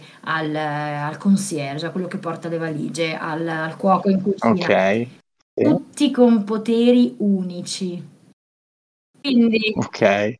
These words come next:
Speaker 1: quindi tu hai da gestire le carte degli ospiti, da gestire le carte dei tuoi dipendenti. Poi hai da gestire le camere fisicamente, perché tu hai queste porticine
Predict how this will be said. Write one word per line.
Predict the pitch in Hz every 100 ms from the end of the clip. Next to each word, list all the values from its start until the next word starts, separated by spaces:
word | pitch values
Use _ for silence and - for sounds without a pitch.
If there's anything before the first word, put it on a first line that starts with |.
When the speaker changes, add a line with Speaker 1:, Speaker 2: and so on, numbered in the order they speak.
| _
Speaker 1:
quindi | - 294 269 247
tu | 247
hai | 208 180 175 180 -
da | 220 220
gestire | 240 240 - 240 247
le | 226
carte | - 160 160 151 - 175
degli | 190 180 160
ospiti, | 151 - 170 165 170
da | 180 190
gestire | 185 - 202 190
le | 190
carte | 190 170 185 226 240
dei | 262
tuoi | - 190 175
dipendenti. | 190 170 170 156 151 151 135 165 151 - - -
Poi | 285 302 254
hai | 208 208 240
da | 208 240
gestire | 247 - 349 240
le | 202
camere | 247 202 175 165 165
fisicamente, | 170 269 240 240 220 226 214 185 175 180
perché | 208 202 247
tu |
hai | 262
queste | 202 185 -
porticine | 202 220 220 240 - 214 196 190 208 277